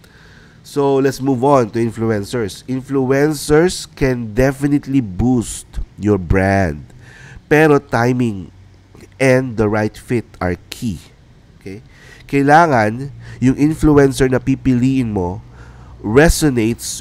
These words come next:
with your target market. Okay? Minsan masyado tayong na-excite sa big names, pero if they're not aligned with your audience, you, you could be missing out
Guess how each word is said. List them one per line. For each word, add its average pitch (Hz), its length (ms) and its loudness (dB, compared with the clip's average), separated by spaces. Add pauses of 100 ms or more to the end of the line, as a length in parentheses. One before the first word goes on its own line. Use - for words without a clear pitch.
with 156 240 8
your 135 180 6
target 107 640 0
market. 82 500 -10 (800)
Okay? 123 300 -6 (240)
Minsan 175 260 2
masyado 175 400 4
tayong 151 380 6
na-excite 127 760 2 (200)
sa - 180 0
big 107 240 -2
names, 110 760 -2 (400)
pero 175 160 6
if 160 160 4
they're 160 160 6
not 151 240 2
aligned 117 640 4
with 107 160 0
your 104 240 2
audience, 95 720 -2
you, 123 160 4 (320)
you 101 80 -12
could 123 240 -2
be 123 80 0
missing 110 480 -2
out 95 320 2